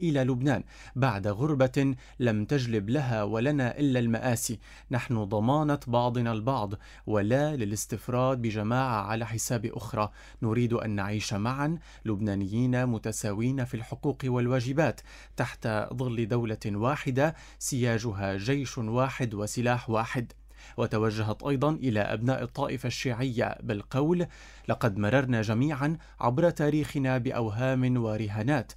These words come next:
وثبت في المحصلة أنه لا يبقى لنا إلا لبنان، فاتخذوا القرار وأحسنوا الخيار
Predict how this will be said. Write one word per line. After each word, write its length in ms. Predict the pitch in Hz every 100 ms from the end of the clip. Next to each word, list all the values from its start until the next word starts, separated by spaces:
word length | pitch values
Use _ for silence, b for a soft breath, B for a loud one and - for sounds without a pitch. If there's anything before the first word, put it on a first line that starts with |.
| B B B
وثبت 540 | 127 131 170 107 107
في 260 | 107 101 135
المحصلة 720 | 156 151 135 127 - 123 131 - B B
أنه 380 | 127 110 101 98
لا 220 | 98 131
يبقى 400 | 143 151 - 139
لنا 320 | 131 127 127 127 b -
إلا 220 | 117 107
لبنان، 420 | 101 101 123 101 - b b
فاتخذوا 640 | - 107 - 127 127 151 160
القرار 540 | - 147 131 123 127 b b 123
وأحسنوا 580 | 120 - - - 123
الخيار 540 | 107 - 110 107 104